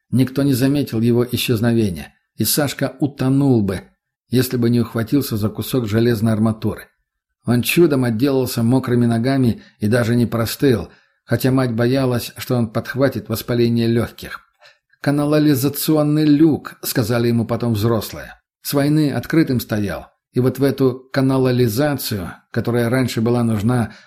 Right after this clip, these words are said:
чтоб грязную воду из кухонь, фекалий, сортира выводить», а теперь стала просто системой полузатопленных колодцев, ям и пещер,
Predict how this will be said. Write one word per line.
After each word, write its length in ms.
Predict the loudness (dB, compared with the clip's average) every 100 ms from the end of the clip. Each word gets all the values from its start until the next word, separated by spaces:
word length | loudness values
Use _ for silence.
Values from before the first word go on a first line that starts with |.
| _
чтоб 220 | -10 -4 -2
грязную 560 | 2 2 2 0 2
воду 340 | 2 2 2 0
из 140 | -2
кухонь, 500 | 0 0 0 -2 -2
фекалий, 540 | -2 -6 -2 0 0
сортира 560 | -2 -4 -6 -2 0 0
выводить», 560 | 0 0 0 -2 -6 -10 -20 _ _
а 100 | -8
теперь 240 | -2 0
стала 300 | 0 -2 -2
просто 400 | -2 -4 -4 -4
системой 600 | -6 -6 -4 -2 0 0
полузатопленных 1000 | -2 -2 0 0 -2 -4 -2 0 -2 -4
колодцев, 560 | -4 -2 0 -2 -2 -2
ям 240 | 2 0
и 160 | -2 -6
пещер, 560 | -6 -6 -2 -2 -2